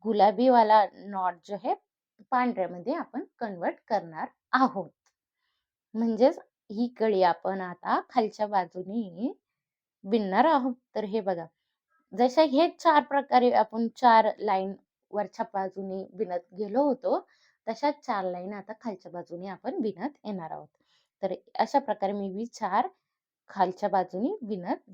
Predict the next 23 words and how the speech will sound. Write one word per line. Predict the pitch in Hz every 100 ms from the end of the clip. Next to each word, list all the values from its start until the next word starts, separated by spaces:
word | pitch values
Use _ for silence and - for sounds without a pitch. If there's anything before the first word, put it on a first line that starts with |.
| -
जाते. | 208 - 147 _ _ _ _ _ -
इकडच्या | 226 254 247 269
साईडने | 269 269 254
आपण | 262 254 262
काय | 262 254
केलतं, | 269 262 277 339 494 _ _ _ _ _ -
तर | 233 330 - _ _ _ -
एक | 202 214 - _ _ _ -
नॉट | 214 202 208 277
वाढ-, | 254 220 214 202
एक | 233 247 -
फासा | 226 - 262
वाढवला | 247 214 196 220 247
होता | 277 190
गुलाबी | 185 196 196 185
कलरचा, | 202 196 190 _ 175 175 285 _ _ _ -
आता | - 247 -
इकडच्या | - 277 262 294
साईडनी | 302 277 294
काय | 302 277
करतोय | 269 262 240
आपण, | 220 - 294
एक | - 240